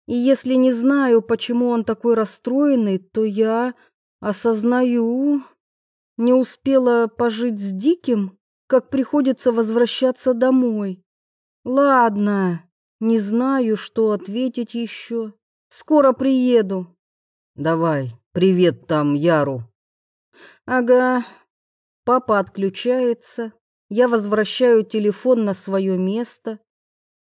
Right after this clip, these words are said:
«Ты чего такая угрюмая?» На мужчину не смотрю, но по его тону понятно, что он озадачен. «Да нет, ничего»,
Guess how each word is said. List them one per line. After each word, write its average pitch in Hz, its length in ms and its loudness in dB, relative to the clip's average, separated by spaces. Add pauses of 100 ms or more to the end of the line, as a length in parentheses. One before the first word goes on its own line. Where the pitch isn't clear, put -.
(140)
«Ты 175 180 0
чего 196 340 2
такая 165 400 2
угрюмая?» 202 960 2 (580)
На 233 120 -2
мужчину 247 540 0
не 240 140 0
смотрю, 190 680 -6 (380)
но 214 140 -4
по 226 100 0
его 220 260 2
тону 226 360 -2
понятно, 220 540 -2
что 202 280 -4
он 220 260 -2
озадачен. 196 1040 -4 (640)
«Да 277 160 2
нет, 320 320 6
ничего», 262 680 0